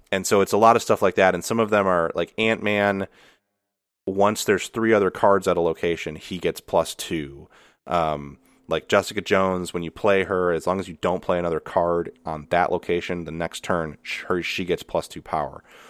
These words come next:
So even though there are not very many cards out, and it's a super fast game, and you're not destroying, I mean, I'm sure there are cards that let you destroy other cards, but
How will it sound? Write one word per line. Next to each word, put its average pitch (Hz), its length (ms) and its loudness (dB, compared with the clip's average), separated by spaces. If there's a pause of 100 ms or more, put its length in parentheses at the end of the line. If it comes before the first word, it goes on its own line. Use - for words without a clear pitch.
(120)
So 113 200 2
even 170 320 0
though 131 400 4
there 95 600 2 (680)
are 95 180 4
not 101 320 2
very 107 240 4
many 98 220 -2
cards 90 420 0
out, 82 400 0 (140)
and 85 180 -2
it's - 300 -8 (100)
a 80 380 -4
super 104 440 -2
fast 90 500 -2
game, 76 440 -4 (680)
and 113 100 0
you're 110 80 6
not 143 160 6
destroying, 110 580 0
I 92 40 -6
mean, 92 100 0
I'm 85 80 -2
sure 98 140 0
there 82 120 2
are 78 60 2
cards 80 260 0
that 76 120 -8
let 80 120 -6
you 73 80 -12
destroy - 320 -10
other 71 140 -14
cards, - 320 -12
but 85 220 0